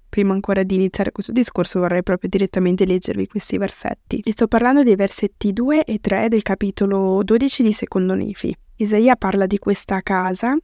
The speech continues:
che verrà posta sul monte. E questa casa è la casa del Signore, che sarà stabilita sulla vetta dei monti, sarà proprio elevato sopra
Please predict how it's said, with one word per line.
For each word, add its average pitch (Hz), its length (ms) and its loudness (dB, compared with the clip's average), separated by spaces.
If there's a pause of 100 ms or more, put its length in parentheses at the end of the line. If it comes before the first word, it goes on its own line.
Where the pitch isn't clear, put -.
(120)
che 208 180 2
verrà 196 540 2
posta 240 440 0
sul 196 240 -2
monte. 185 600 0 (460)
E 214 60 -2
questa - 280 0
casa 294 280 2
è 233 60 6
la 202 100 4
casa 208 260 -2
del 190 160 2
Signore, 190 500 -2
che 202 120 0
sarà 196 220 -2
stabilita 202 520 0
sulla 226 280 2
vetta 196 320 0
dei 190 160 2
monti, 190 560 -2
sarà 208 260 -2
proprio 226 320 0
elevato 214 600 0
sopra 247 440 0